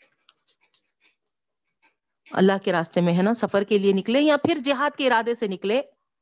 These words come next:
لو کانوا عندنا، اگر وہ ہمارے پاس ہوتے تو نہیں مرتے اور نہیں قتل ہوتے۔ تو اس آیت سے کیا معلوم ہو رہا بہنوں؟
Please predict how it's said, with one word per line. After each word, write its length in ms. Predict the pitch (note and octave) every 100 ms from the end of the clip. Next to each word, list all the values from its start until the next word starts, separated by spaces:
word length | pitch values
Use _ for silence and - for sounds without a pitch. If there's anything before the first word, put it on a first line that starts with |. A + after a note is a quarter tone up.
| _ _ _ _ _ _ _ _ _ _ _ -
لو 260 | G3+ C#4
کانوا 380 | D#4 E4+ F4 E4
عندنا، 360 | E4+ D4+ A#3+ F#3 - - _ _ _ _ _ _ _ _ _ _ _ _ _ _ - _ _ _ _ _ _ _
اگر 280 | G#3 A#3+ E4+
وہ 160 | D#4 E4+
ہمارے 320 | D4 C#4+ C#4+
پاس 340 | C#4+ A#3+ B3 -
ہوتے 360 | G#3+ B3 D4+
تو 160 | - B3
نہیں 280 | G#3+ G#3+ A#3+
مرتے 360 | G#3+ G#3 A#3+
اور 80 | B3
نہیں 220 | G#3+ F#3+
قتل 360 | F#3+ E3+ E3 E3
ہوتے۔ 520 | D#3 D3+ D#3+ D#3+ D3+ - _ _ _ _ _ _ _ _ _ _ _ _ _ _
تو 100 | -
اس 260 | C4+ C4+
آیت 340 | A#3+ G#3 A3 A3+
سے 180 | - A#3+
کیا 280 | A#3 F#3+
معلوم 340 | G3 G#3 A3+ A3+
ہو 100 | A#3
رہا 80 | A3+
بہنوں؟ 340 | G#3+ A#3